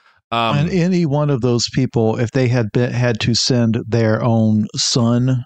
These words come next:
Speaker 1: Oh,
Speaker 2: or
Speaker 1: yeah.
Speaker 2: brother or best friend into that mine,
Speaker 1: Yeah.
Speaker 2: would not dare let
Speaker 1: Yeah.
Speaker 2: them go in without
Speaker 1: No.
Speaker 2: something. Like, on
Speaker 1: Well
Speaker 2: a human level, th-, that's the whole thing about all of this, is, is that it lets you completely detach yourself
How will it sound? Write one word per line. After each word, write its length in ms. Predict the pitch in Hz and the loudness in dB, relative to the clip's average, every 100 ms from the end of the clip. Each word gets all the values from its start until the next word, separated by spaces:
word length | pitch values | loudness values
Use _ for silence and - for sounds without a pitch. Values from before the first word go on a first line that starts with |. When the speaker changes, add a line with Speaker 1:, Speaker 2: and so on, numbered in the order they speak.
| - | -4
Speaker 1:
Oh, 240 | 208 - | -2 0
Speaker 2:
or 140 | 120 | 0
Speaker 1:
yeah. 80 | 117 | 2
Speaker 2:
brother 400 | 120 107 117 113 | 2 2 2 0
or 180 | 135 120 | 0 -2
best 300 | 117 117 - | 0 -2 -2
friend 320 | - 123 127 | -2 0 0
into 160 | 139 123 | 0 0
that 180 | 127 131 | 0 0
mine, 380 | 120 123 123 | 0 2 0
Speaker 1:
Yeah. 80 | 120 - - - _ _ | -2 -6 -20 -20 _ _
Speaker 2:
would 260 | 127 131 117 | -2 -2 0
not 320 | 123 113 123 - 95 | -2 -2 -4 -12 -6
dare 340 | 135 123 113 110 | 0 2 2 2
let 140 | 110 | 2
Speaker 1:
Yeah. 80 | 101 | 0
Speaker 2:
them 160 | 110 | 0
go 220 | 101 107 104 | 2 2 2
in 280 | 101 95 92 | 2 0 -2
without 360 | 123 110 98 92 | 0 0 0 0
Speaker 1:
No. 60 | |
Speaker 2:
something. 400 | 131 120 98 104 104 _ - | -2 -2 -2 -6 -8 _ -4
Like, 240 | 139 143 | -2 0
on 80 | 180 | 0
Speaker 1:
Well 160 | 170 | 2
Speaker 2:
a 60 | 151 | 2
human 480 | 139 - 202 170 156 | -2 -2 0 0 0
level, 340 | 135 139 120 | 0 0 0
th-, 120 | 113 - | -2 -2
that's 280 | 170 185 - | -2 -2 -2
the 80 | 147 | 0
whole 140 | 147 | 0
thing 160 | 147 123 | 0 0
about 180 | 113 | -2
all 180 | 123 120 | -2 -2
of 80 | 113 | 0
this, 220 | 104 98 | -2 0
is, 160 | 123 117 | 0 0
is 180 | 156 120 | 0 0
that 80 | |
it 80 | 135 | 0
lets 260 | 131 143 - | 0 -2 -2
you 100 | 135 | -2
completely 480 | 135 117 135 135 117 | -2 -2 -2 0 0
detach 500 | 117 - 120 120 - | -2 -2 -4 -2 -2
yourself 400 | 120 - 107 | -4 -2 -2